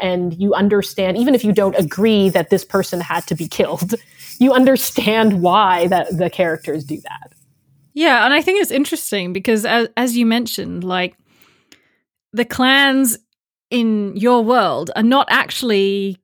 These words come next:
Speaker 2: criminal organizations, but the way in which they behave and the structure that they sort of have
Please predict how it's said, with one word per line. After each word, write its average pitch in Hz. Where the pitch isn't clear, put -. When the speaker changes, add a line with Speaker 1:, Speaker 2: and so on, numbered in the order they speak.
Speaker 2:
criminal 247
organizations, 135
but -
the 226
way 226
in 254
which 233
they 202
behave 196
and 180
the 196
structure 240
that 196
they 175
sort -
of 185
have 185